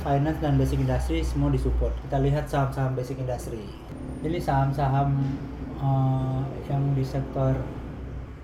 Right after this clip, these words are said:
basic industry, oh, Tekim, I N K P. Oh, kita lihat ya. Yang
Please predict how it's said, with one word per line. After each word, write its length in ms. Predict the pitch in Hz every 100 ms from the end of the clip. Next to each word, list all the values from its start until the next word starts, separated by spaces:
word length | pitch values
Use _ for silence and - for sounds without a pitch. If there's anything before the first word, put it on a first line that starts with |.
| - - - - - - - - - -
basic 240 | 131 139 135
industry, 640 | 131 123 120 - 156 160
oh, 160 | 123 110
Tekim, 640 | - - - 139 135 135 135 117
I 80 | 120 127 - 143
N 80 | 123 123
K 40 | 123 120 -
P. 340 | 143 139 139 135 -
Oh, 160 | - -
kita 80 | -
lihat 240 | 127 143 117
ya. 240 | 110 131 - - - - -
Yang 160 | 135